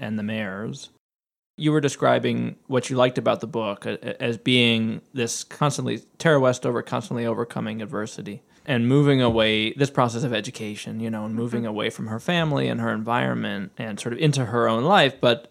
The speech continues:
Speaker 1: but that's also a process of loss. You know, she loses so much, obviously her family first and foremost, but also the place that she's from.
Speaker 2: Mm-hmm.
Speaker 1: And she probably doesn't spend a lot of time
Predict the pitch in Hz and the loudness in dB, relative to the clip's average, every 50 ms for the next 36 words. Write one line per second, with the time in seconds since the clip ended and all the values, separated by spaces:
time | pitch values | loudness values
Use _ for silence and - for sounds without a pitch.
0 | - 127 131 123 123 - 123 123 - 135 131 127 - 120 117 - - 117 113 113 | -6 -2 0 0 2 2 2 2 4 2 2 2 2 0 -2 -2 -2 -2 -2 -2
1 | - - - - 117 113 120 135 143 147 127 107 101 104 - - - - _ _ | -4 -6 -10 -10 -10 -6 0 2 2 2 2 2 0 -2 -6 -12 -18 -20 _ _
2 | _ _ _ _ - 120 113 107 - - - 123 120 120 120 123 131 123 127 120 | _ _ _ _ -8 -6 -6 -4 -4 -4 -4 -4 -2 0 0 0 0 0 -2 -6
3 | 117 113 - - - - - - - - - - - 120 120 135 123 95 95 - | -8 -8 -8 -10 -10 -10 -12 -14 -14 -12 -8 -4 -2 0 2 2 2 0 0 -2
4 | 123 120 117 113 113 - - 113 104 107 107 - - - - 131 131 131 123 117 | -2 -2 -2 -2 -4 -6 -8 -10 -10 -12 -12 -16 -10 -6 -2 -2 0 0 -2 -2
5 | 117 113 - - 117 107 - - 120 120 - 196 220 233 170 123 123 - - - | -4 -6 -6 -6 -6 -6 -6 -8 -10 -6 -4 -2 -2 0 0 -2 -2 -4 -2 -2
6 | 123 117 - 123 123 131 123 - - 123 123 113 110 107 110 110 - _ _ - | -2 0 2 0 0 0 -2 -4 -4 -2 -2 0 0 -2 -4 -6 -10 _ _ -10
7 | - - - - 127 127 - - - - - - - - 120 - - - 170 143 | -10 -6 -4 -2 -2 -2 -2 -4 -8 -10 -8 -8 -8 -8 -10 -8 -4 -2 0 0
8 | 123 104 98 87 - - _ _ - 208 170 190 196 202 226 - _ - 127 117 | 0 -2 -4 -8 -10 -14 _ _ -12 -10 -8 -8 -8 -10 -12 -10 _ -2 0 2
9 | 117 117 113 113 - 131 123 - - 120 123 123 123 120 127 120 113 113 113 - | 2 2 2 0 -2 -6 -6 -4 -2 -2 0 0 0 0 0 -2 -4 -6 -6 -6
10 | - 120 120 117 113 113 110 110 117 113 - - 120 127 120 117 120 120 113 113 | -4 -4 -2 0 0 0 0 -2 -4 -6 -8 -6 -6 -4 -4 -6 -6 -6 -8 -10